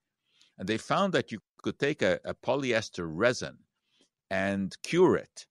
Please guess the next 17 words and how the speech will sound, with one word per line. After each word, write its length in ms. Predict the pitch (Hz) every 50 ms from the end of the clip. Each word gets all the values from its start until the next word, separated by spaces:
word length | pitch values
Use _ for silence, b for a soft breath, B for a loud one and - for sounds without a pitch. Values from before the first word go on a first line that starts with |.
| _ b b b b b -
by 140 | - 104 107
combining 680 | - - 104 95 85 - 120 131 147 143 135 123 117
it 180 | 101 104 - -
with, 240 | 107 92 85 - - -
uh, 60 | 92
styrene 840 | 76 78 - - - 127 135 143 131 107 98 95 92 92 98 101 104 98 _ _ _ _ -
and 140 | - 87 85
hydrogen 440 | 87 113 123 117 - - - 101 90
peroxide. 800 | - - 92 95 107 120 - - - 90 80 73 73 69 - _ b b b b b -
And 240 | 90 92 95 95
there 120 | 107 110 107
is 100 | 98 85
a 80 | 98
chemical 420 | - - 139 135 131 123 - 110 95
reaction 680 | 95 139 180 196 185 - - - - 107 101 101 101 101 b b b b b b -
that 240 | 101 101 87 87
then 440 | 117 123 123 123 117 117 117 110 -